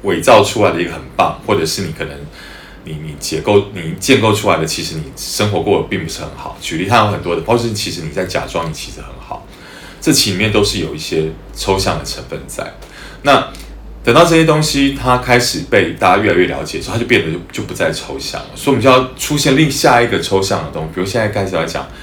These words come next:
元宇宙，呃，讲N F T，就是下一个更抽象的东西出来之后，我们要让这个抽象变成落入我们的生活里面之后，我们可能现在去追求这个抽象，可能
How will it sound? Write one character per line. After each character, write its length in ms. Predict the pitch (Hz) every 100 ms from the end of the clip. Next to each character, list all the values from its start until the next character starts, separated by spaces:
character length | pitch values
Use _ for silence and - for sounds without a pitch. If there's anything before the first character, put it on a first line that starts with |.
| - -
元 140 | 80 82
宇 60 | 76
宙， 320 | - - - - - - - - - - -
呃， 240 | 85 78
讲 240 | - - -
N 160 | 98 98
F 100 | -
T， 300 | - - - -
就 100 | 120
是 80 | 120
下 240 | - 127
一 60 | 123
个 80 |
更 180 | - 98
抽 180 | - 92
象 160 | 92 82
的 60 |
东 100 | 82
西 80 | 85
出 140 | 85
来 160 | 80 -
之 220 | 73 78
后， 100 | 78
我 80 | 76
们 80 | 104
要 80 | 107
让 180 | 95
这 60 | 98
个 80 | 92
抽 180 | - 87
象 220 | 87 78
变 160 | 120 98
成 220 | - 82
落 160 | 98
入 80 | 90
我 60 | 78
们 100 | 65
的 80 | -
生 180 | 87 82
活 140 | 71
里 60 | 73 76
面 160 | 78
之 160 | 78 80
后， 300 | - - - - - - - - - - - - -
我 80 | 85
们 140 | 87
可 180 | 95 92 73
能 140 | 69 - -
现 160 | - 120
在 40 |
去 140 | 107
追 180 | 104 101
求 220 | 98 76
这 100 | -
个 80 | 82
抽 240 | - 71 71
象， 240 | - - - - - - - - -
可 140 | -
能 180 | 80 80